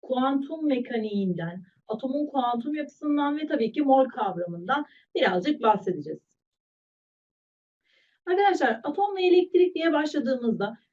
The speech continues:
günümüz bilgisine bir anda ulaşılmamıştır. Atomun yapısını anlamak için pek çok deney ve gözlem yapılmıştır. Atomun elektriksel yüklü tanecik bir yerden oluştuğuna dair ilk gözlemler elektriklenme ile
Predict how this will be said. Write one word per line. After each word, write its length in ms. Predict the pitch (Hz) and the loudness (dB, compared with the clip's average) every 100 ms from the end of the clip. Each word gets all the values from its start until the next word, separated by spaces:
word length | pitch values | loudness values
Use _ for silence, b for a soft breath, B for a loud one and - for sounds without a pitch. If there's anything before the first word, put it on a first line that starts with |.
| _ | _
günümüz 500 | 185 262 359 370 349 | -2 2 2 0 -2
bilgisine 640 | 381 339 302 294 269 302 294 | 2 2 2 0 0 -2 4
bir 100 | 349 | 4
anda 240 | 349 349 | 6 4
ulaşılmamıştır. 1080 | 330 311 302 311 285 226 175 170 - 240 302 B - | 4 2 -2 -4 -4 -2 -2 -6 -4 -4 -4 B -8
Atomun 360 | 269 349 370 | -2 0 0
yapısını 440 | 359 339 - 302 285 | -2 -4 -6 -8 -2
anlamak 420 | 262 320 339 311 | 0 0 0 -2
için 240 | - 233 | -4 -4
pek 260 | 240 339 - | 0 0 0
çok 300 | 269 240 185 | -2 -2 0
deney 360 | 214 240 349 330 | 0 2 0 -2
ve 40 | 311 | -4
gözlem 420 | 277 247 269 254 | -4 -2 0 0
yapılmıştır. 720 | 214 170 175 165 - 233 294 B B B - | -2 -4 -10 -12 -8 -4 -4 B B B -2
Atomun 560 | 294 339 349 370 370 | 0 0 0 2 0
elektriksel 920 | 330 285 320 320 330 330 - - 330 285 | 0 0 2 0 2 2 2 0 2 2
yüklü 340 | 285 - 240 | 0 -2 -10
tanecik 680 | 254 269 285 302 339 330 294 | -4 -2 -2 4 4 4 0
bir 60 | |
yerden 480 | 294 262 214 208 208 | 2 2 0 -2 -4
oluştuğuna 680 | - 247 285 - 302 330 311 | -4 -4 -4 -4 -6 -4 -2
dair 380 | 254 208 220 - _ _ _ - | 0 4 2 0 _ _ _ 2
ilk 280 | 381 392 | 4 4
gözlemler 760 | 330 262 226 208 208 196 262 - - _ | 8 8 8 0 0 -2 -4 -6 -10 _
elektriklenme 1160 | 302 339 339 - 349 339 - 330 330 330 339 339 | 2 4 4 6 8 8 4 -2 -4 -2 0 0
ile 340 | 285 185 156 | 0 -2 -4